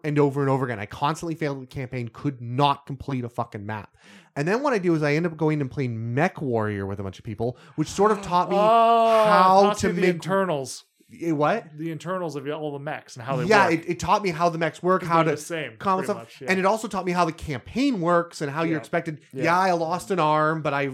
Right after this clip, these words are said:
Speaker 1: I'm supposed to rebuild it.
Speaker 2: Yes.
Speaker 1: It taught me a lot of these mechanisms.
Speaker 2: Yeah.
Speaker 1: I went, and it was a lot easier, and I had friends to help me out. So I'm
Speaker 2: Yeah.
Speaker 1: like, "Oh."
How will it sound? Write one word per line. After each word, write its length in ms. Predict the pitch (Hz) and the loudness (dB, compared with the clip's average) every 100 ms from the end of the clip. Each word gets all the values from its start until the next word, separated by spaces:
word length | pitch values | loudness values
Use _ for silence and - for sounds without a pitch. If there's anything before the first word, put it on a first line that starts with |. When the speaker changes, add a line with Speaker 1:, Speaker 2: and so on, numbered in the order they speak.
| 123 | -8
Speaker 1:
I'm 120 | 139 127 | -10 -10
supposed 360 | 127 127 139 | -8 -8 -6
to 60 | 165 | -4
rebuild 500 | 190 170 160 160 160 | 0 4 6 4 4
it. 260 | 156 156 | 2 2
Speaker 2:
Yes. 300 | 117 107 170 - | -2 -14 -16 -6
Speaker 1:
It 180 | 151 - | -6 -6
taught 300 | - 214 175 | 0 0 2
me 80 | 160 | -2
a 60 | |
lot 200 | 147 147 | 2 0
of 60 | 139 | 0
these 180 | 135 127 | -6 -6
mechanisms. 640 | 180 220 147 98 90 92 _ _ | -8 -4 -6 -6 -10 -16 _ _
Speaker 2:
Yeah. 120 | - - | -18 -2
Speaker 1:
I 100 | 165 | 2
went, 200 | 170 160 _ _ - | 2 -2 _ _ -2
and 100 | 175 | 2
it 40 | |
was 100 | 165 | 2
a 40 | 165 | 2
lot 140 | 143 | 0
easier, 440 | 131 127 107 80 - | -2 -8 -10 -12 -6
and 100 | 131 | -2
I 40 | |
had 120 | 139 | -2
friends 300 | - 147 131 113 | -4 -6 -6 -8
to 60 | |
help 160 | 120 113 | -10 -8
me 140 | 120 | -6
out. 240 | 113 101 _ - | -6 -6 _ -18
So 80 | - | -10
I'm 60 | 175 | -6
Speaker 2:
Yeah. 60 | 185 | -6
Speaker 1:
like, 80 | - | -6
"Oh." 920 | 196 226 233 240 240 233 214 160 131 | -4 -2 0 0 -2 -2 -2 -2 -4